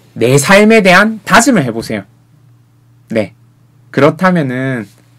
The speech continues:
내 삶도 더 멋진 가치관으로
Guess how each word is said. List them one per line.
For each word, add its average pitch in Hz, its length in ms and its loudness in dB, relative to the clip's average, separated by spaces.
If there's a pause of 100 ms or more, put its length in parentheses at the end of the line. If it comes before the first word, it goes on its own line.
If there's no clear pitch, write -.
(320)
내 110 180 -2
삶도 143 920 -2
더 147 280 2
멋진 110 520 -4 (140)
가치관으로 139 880 -2